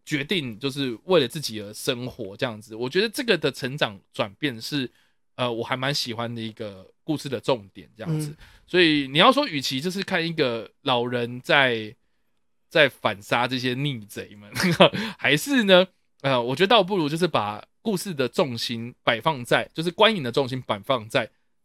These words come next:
Speaker 1: 这个小女孩的成长过程，哦，我觉得这个算是一个蛮不错的一个观影的重点这样子。所以以上是我的想法。
Speaker 2: 嗯，我觉得扣除掉我们刚刚讲的剧情层面，我们已经讲了很多了嘛。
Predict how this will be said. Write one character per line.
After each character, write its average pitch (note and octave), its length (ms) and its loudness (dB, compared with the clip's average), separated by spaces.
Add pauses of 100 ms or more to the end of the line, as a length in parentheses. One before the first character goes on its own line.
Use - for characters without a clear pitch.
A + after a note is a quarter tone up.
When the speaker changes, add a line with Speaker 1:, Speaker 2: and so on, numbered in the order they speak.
Speaker 1:
这 - 100 -2
个 C4 80 8
小 C3+ 160 0
女 C#3 160 -6
孩 G#2+ 220 -8
的 G#2+ 320 -10
成 C3 200 -8
长 C#3 220 0
过 B2 220 -6
程， - 260 -20
哦， A#2+ 160 -6
我 A2+ 100 -4
觉 A#2+ 140 -12
得 D3+ 100 -4
这 E3 140 -8
个 D#3+ 160 0
算 C3+ 340 -4
是 B2 300 -12
一 A2 120 -12
个 G#2 340 -12 (460)
蛮 A#2+ 500 -6
不 B2+ 100 -6
错 E3 200 0
的 A2+ 80 -2
一 B2 120 -2
个 A#2 200 -6
观 A#2 260 -4
影 G#2 140 -10
的 F#2+ 80 -18
重 G#2 340 -6
点 - 140 -20 (100)
这 F#2 60 -20
样 D#2+ 160 -20
子。 - 120 -20 (640)
所 A#2 100 -10
以 G2+ 400 -8 (100)
以 B2+ 60 -12
上 E3 160 -2
是 D#3+ 60 -2
我 C#3 120 -2
的 A2 60 -10
想 G2 220 -14
法。 - 160 -12 (200)
Speaker 2:
嗯， G3+ 180 -8 (420)
我 D3+ 120 -10
觉 D#3+ 120 -2
得 F3+ 120 -2
扣 F#3+ 300 4
除 D3+ 200 -2
掉 F3 200 8
我 C#3 60 6
们 C3+ 140 -4
刚 D3+ 80 0
刚 E3 80 0
讲 B2+ 160 0
的 B2+ 60 -6
剧 E3+ 200 -2
情 C3+ 160 -2
层 C3+ 100 -2
面， D3 160 2
我 B2+ 60 -2
们 B2+ 120 -2
已 C3+ 40 -4
经 C#3 80 -2
讲 B2 160 0
了 A#2+ 60 -4
很 B2+ 160 -8
多 A#2 260 -2
了 G2+ 60 -6
嘛。 F#2+ 160 -12